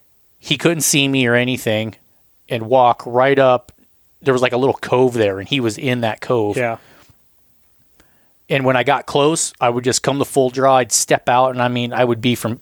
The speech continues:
Speaker 1: me to you from this thing.
Speaker 2: Yeah.
Speaker 1: Darn near. I mean, you know, four or five feet away. And just come right around and shoot. And I did that. I come around, and that, I never seen a sheep move so fast in my life.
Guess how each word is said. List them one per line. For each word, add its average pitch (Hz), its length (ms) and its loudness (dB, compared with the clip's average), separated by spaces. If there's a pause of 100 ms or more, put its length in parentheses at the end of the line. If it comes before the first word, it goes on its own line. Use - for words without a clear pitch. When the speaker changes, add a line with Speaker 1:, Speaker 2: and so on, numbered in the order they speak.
(140)
Speaker 1:
me 120 220 0
to 113 60 -4
you 107 260 -2
from 101 220 -4
this 98 180 -4
thing. 110 280 -8 (160)
Speaker 2:
Yeah. 117 220 0 (240)
Speaker 1:
Darn 110 240 2
near. 104 260 -6
I 107 40 -4
mean, 104 260 -6 (240)
you 120 140 -4
know, 107 160 -6 (680)
four 123 160 2
or 110 40 -2
five 120 240 -2
feet 123 140 -8
away. 107 380 -8 (1080)
And 110 200 -6
just 113 200 -6 (220)
come 131 180 -2
right 131 140 4
around 120 240 2
and 110 100 -6
shoot. 104 360 -6 (960)
And 113 440 0 (1400)
I 143 120 0
did 139 240 0
that. 160 420 2
I 127 80 -2
come 147 240 -2
around, 151 400 0
and 131 160 -2
that, 131 260 0
I 147 80 0
never 139 300 0
seen 143 220 -2
a 123 40 -2
sheep 135 280 -2
move 135 200 -2
so - 140 0
fast 127 400 -2
in 127 60 -10
my 113 100 -4
life. 110 420 -2